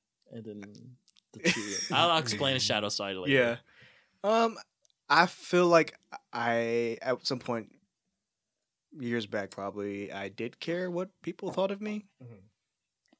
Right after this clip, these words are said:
Speaker 2: I guess this is more so, like, one of those self-conscious things. Like, I have my, my insecurities now. I'll probably talk about later on a different episode, but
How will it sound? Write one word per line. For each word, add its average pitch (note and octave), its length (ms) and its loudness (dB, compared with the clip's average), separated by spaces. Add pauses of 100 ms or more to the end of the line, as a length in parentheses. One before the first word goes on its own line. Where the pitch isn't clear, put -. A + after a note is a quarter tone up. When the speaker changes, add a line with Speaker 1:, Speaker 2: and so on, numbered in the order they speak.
Speaker 2:
I E3 60 2
guess G3 200 8
this D#3+ 100 2
is D3+ 100 0
more D3 200 2
so, - 140 0
like, B2 140 -2
one A#2+ 120 -4
of A#2 60 0
those A2+ 160 0
self-conscious A2 500 -2
things. G2+ 300 -14
Like, - 420 -14 (1400)
I A2+ 80 -2
have A#2 240 -4
my, A2+ 160 -2 (160)
my A2 240 -4
insecurities A2 680 -6
now. G2+ 520 -8 (520)
I'll F#2 100 -20 (120)
probably G2 220 -12
talk G2+ 180 -12
about F#2+ 180 -10
later G2+ 200 -10
on G2 80 -14
a G2 40 -16
different F2+ 320 -18
episode, G2 380 -14
but F#2 200 -14